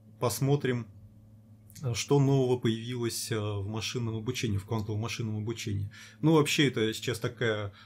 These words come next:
бурно развивающаяся область, и, конечно, все произошедшие изменения как-то сложно охватить, а, но вот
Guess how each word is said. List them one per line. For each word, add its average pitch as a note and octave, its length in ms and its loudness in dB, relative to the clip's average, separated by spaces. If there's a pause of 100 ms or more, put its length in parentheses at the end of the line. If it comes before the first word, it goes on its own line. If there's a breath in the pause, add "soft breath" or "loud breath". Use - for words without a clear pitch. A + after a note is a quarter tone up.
(340 loud breath)
бурно B2 360 0
развивающаяся A#2+ 720 0
область, D#3+ 480 0
и, A2+ 80 -2
конечно, A#2+ 460 -4 (240 loud breath)
все B2 680 2
произошедшие B2 580 0
изменения A2 580 -4 (640 loud breath)
как-то A2 220 -4
сложно D#3 400 4
охватить, A#2+ 560 -2
а, G#2+ 300 -4
но C#3 360 0
вот B2+ 320 -4